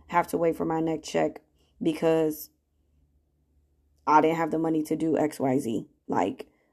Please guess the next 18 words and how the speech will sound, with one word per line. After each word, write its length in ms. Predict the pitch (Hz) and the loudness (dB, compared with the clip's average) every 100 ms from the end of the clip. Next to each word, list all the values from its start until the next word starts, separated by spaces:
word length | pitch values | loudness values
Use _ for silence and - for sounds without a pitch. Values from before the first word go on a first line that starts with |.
| - | 0
or 100 | 156 | 2
something 340 | 175 170 175 | 2 2 2
went 140 | 170 170 | 2 2
unpaid 440 | 170 165 165 151 | 0 0 2 2
'cause 120 | 151 | 2
I 100 | 151 | 0
didn't 120 | 160 160 | 0 0
have 120 | 156 | 0
the 60 | |
money 280 | 156 156 156 | 2 0 0
to 100 | 156 | -2
do 160 | 160 160 | -2 -2
it 80 | 147 | -2
till 140 | 151 | -2
I 80 | 151 | -2
got 160 | 143 - | -2 2
paid 160 | 165 | 0
again. 280 | 151 147 | 2 2